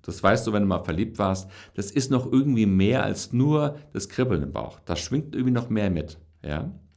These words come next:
Und unter den Körperempfindungen sind die Gefühle und unter den Gefühlen sind dann die tieferen Erfahrungen wie Stille, Leere,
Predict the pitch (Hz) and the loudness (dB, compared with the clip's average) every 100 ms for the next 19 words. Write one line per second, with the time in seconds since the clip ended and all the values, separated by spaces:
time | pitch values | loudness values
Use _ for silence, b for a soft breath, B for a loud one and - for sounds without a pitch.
0 | b b b b b b b _ - 117 | b b b b b b b _ 4 6
1 | 123 127 - - 170 220 165 135 139 160 | 8 4 0 4 6 6 4 2 4 4
2 | 180 175 156 151 160 156 156 156 151 - | 4 2 2 0 0 2 2 2 -2 -10
3 | _ - 117 110 92 92 196 226 220 165 | _ -4 0 0 0 -2 0 2 2 0
4 | 117 107 98 92 92 131 139 123 110 104 | 0 0 0 -2 -2 0 2 2 0 0
5 | 104 107 101 98 120 120 107 95 87 - | 0 0 -4 -4 -4 -2 -2 -2 -2 -2
6 | 87 76 73 82 80 - - 101 95 85 | -2 0 -2 -2 -4 -2 0 2 2 2
7 | 85 87 85 82 82 | 2 0 -2 -4 -6